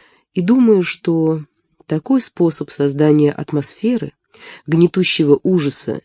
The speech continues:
не хуже, чем при помощи описания каких-либо внешних обстоятельств. Удалось ли мне справиться с этой задачей,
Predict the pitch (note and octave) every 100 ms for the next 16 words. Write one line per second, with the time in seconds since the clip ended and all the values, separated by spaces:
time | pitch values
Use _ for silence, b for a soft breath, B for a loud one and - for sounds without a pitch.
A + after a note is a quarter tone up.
0 | - D3 D3 - C#4 G#3+ E3 - E3 F3+
1 | - b b b b D3+ D3 D#3 D#3+ -
2 | D3 D3+ - E3 E3 C#3+ C3+ E3+ - D3+
3 | C3+ C#3 C#3+ D3+ G3 - G3+ - - D3
4 | - E3 B2 A2+ - - - _ _ _
5 | _ _ _ _ b b b b b -
6 | F3 A3 B3+ - A3+ G#3+ G3 F#3+ F#3 -
7 | - D#3+ D#3 D3+ - D3+ D#3+ D3+ D3 D3
8 | C#3 C#3+ D3 - F#3